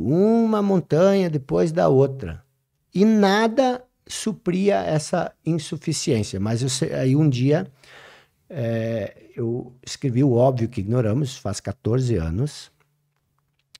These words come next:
E o Óbvio que Ignoramos foi um sucesso. Aí saiu, é, matéria na revista Veja, no Estadão, né? Na época não tinha todo, todo esse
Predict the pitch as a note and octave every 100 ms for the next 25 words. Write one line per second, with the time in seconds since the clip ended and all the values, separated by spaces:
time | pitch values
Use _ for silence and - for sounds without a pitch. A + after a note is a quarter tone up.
0 | _ - A#2+ G2+ A2 A2+ G#2+ - G#2+ A2+
1 | A2 G#2 A2+ - G#2+ A2+ - A#2+ - C3+
2 | - - D#2 D#2 - E2+ F#2 - G#2 G2+
3 | G#2 G2 E2 - - - - - _ _
4 | - F2 F2+ F2+ G#2 G2+ G2 F2+ F2+ F#2
5 | - - G2 F2+ - F#2 D#2 D#2+ F#2+ G#2
6 | G2+ F#2 D#2+ F2+ E2+ E2 E2 E2+ F#2+ -
7 | - G#2+ D#2+ F2 G2 G#2 G#2 G2 F2 D#2
8 | - _ F2+ F#2+ G2+ F2+ F#2+ G2 - G#2
9 | G#2 - G#2+ G2+ - G2 G#2 _ _ _
10 | G#2 G2+ F2+ - F#2 E2